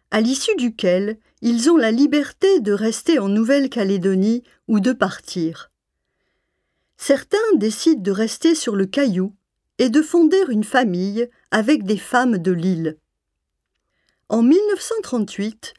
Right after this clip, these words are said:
on compte environ deux cent sept familles nippo-calédoniennes qui vivent du commerce, de la pêche, des plantations,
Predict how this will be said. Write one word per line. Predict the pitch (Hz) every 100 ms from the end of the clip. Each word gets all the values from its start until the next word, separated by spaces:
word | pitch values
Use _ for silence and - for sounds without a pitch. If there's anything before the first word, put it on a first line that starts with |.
| - _
on | - 285
compte | 285 427 392
environ | 262 254 254 269 302 302
deux | 180 349
cent | 359 381 370
sept | - 359 311
familles | - 247 240 247 220 190 165
nippo-calédoniennes | 220 302 311 311 285 311 302 214 208 185 180 190 214 214 _ - - -
qui | - 269
vivent | 277 277 208
du | 165 190
commerce, | 190 302 196 185 - - - _ _ _ _ _
de | -
la | 240
pêche, | 269 196 196 202 - - _ _ _ -
des | 220
plantations, | 294 339 320 254 - - 180